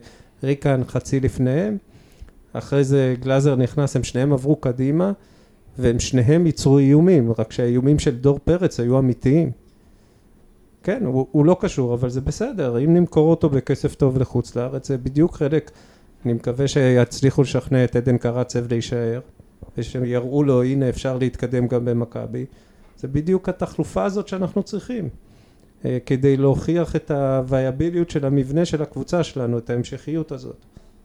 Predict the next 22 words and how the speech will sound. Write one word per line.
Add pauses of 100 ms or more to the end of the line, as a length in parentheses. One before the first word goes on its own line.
(380)
אז
הל-, (1120)
הלוואי,
למען
האמת,
ששנה
הבאה
הוא
עוד
יהיה,
כי
שנה
הבאה
יהיה
לנו
קמפיין
צ'מפיונס,
אה,
רציני,
זו,
זאת
התקווה.